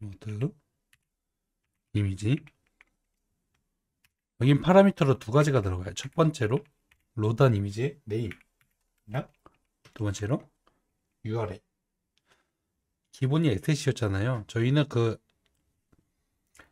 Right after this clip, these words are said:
에셋 폴더가 베이스 유알 엘이니까 그 밑에 있는 이 이름만 넣어주면 됩니다. 이미지의 경우에는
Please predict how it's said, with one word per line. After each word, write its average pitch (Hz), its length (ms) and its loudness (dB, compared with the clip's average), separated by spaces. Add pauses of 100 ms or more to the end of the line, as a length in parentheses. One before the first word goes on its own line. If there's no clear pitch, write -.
(360)
에셋 120 300 0
폴더가 120 720 2 (520)
베이스 139 400 0
유알 107 280 0
엘이니까 98 640 -4 (160)
그 107 100 -6
밑에 95 360 -6
있는 107 360 0 (640)
이 113 220 -2
이름만 135 380 2
넣어주면 98 300 -4
됩니다. 92 380 -18 (600)
이미지의 117 520 0
경우에는 98 720 -4